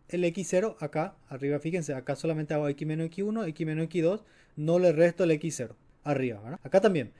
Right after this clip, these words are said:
acá estoy en el término x uno, entonces acá arriba va a ser x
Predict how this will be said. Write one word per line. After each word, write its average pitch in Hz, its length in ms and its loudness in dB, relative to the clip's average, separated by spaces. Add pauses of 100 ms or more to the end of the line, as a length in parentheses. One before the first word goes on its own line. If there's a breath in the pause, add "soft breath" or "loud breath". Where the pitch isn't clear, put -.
(160 soft breath)
acá 190 220 4
estoy 196 220 4
en 202 120 2
el 196 140 0
término 208 420 4
x 208 260 0
uno, 226 400 4
entonces 131 240 -4
acá 147 180 2
arriba 147 240 4
va 139 100 4
a 127 60 -2
ser 131 300 -4 (180 soft breath)
x 151 580 0